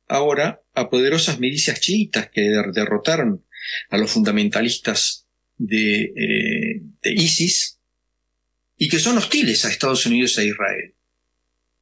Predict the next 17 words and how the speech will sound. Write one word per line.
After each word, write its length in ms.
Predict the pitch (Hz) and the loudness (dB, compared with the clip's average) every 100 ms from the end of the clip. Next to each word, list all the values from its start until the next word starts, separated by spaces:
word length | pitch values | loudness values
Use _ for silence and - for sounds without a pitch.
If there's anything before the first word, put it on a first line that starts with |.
| _ _ - | _ _ -4
Es 140 | 143 | -2
decir, 520 | 147 - 120 101 - _ _ _ _ _ _ _ _ _ _ _ | 0 2 0 -2 -6 _ _ _ _ _ _ _ _ _ _ _
con 140 | - 127 | -4 -2
sus 220 | 127 - | 0 0
invasiones, 880 | 123 104 - 226 160 117 113 - _ _ _ _ _ _ _ _ _ _ - | 2 2 2 2 0 0 -2 -4 _ _ _ _ _ _ _ _ _ _ -14
Estados 380 | - 95 90 | -6 -2 0
Unidos 560 | 127 156 180 120 - - _ _ - | 2 2 2 0 -2 -10 _ _ -10
en 120 | 113 | -4
realidad 540 | 117 110 127 151 156 _ _ _ _ - | 0 2 2 0 -2 _ _ _ _ -12
reforzó 560 | - 107 110 104 156 | -6 -4 0 0 2
enemigos, 680 | 117 131 208 95 - - - _ _ _ _ _ _ _ _ _ _ _ | 2 2 2 0 -2 -4 -8 _ _ _ _ _ _ _ _ _ _ _
más 300 | 107 110 104 | -2 0 -2
que 280 | - 117 - | 0 -2 0
obtener 520 | 107 104 107 110 120 | -6 -4 0 2 2
ninguna 380 | 110 101 107 107 | 2 2 2 2
solución 520 | 98 104 101 113 107 | 2 0 0 0 -2
política, 720 | 104 107 107 110 104 110 107 | -2 -2 0 -2 -4 -4 -4